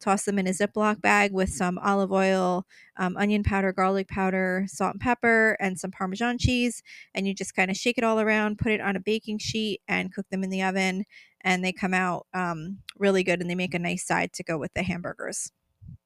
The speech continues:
So that's it for this week's meal plan. Like I said, you can find this and all the previous meal plans on my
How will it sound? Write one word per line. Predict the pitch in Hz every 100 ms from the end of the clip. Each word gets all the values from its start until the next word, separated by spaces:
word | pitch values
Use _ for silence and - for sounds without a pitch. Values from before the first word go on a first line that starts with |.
| _ _ _ _ - - -
So | -
that's | 277 311 339
it |
for | 320 320
this | 302 -
week's | - -
meal | 220 208
plan. | 226 208
Like | 196 196
I | 220
said, | 202 190
you | 190
can | 226 202
find | - 196 202
this | 185 196
and | 185 180
all | 175
the |
previous | 175 285 269 269 269 240
meal | 233
plans | 226 214 214 214 -
on | 202 196 202
my | 190 185 185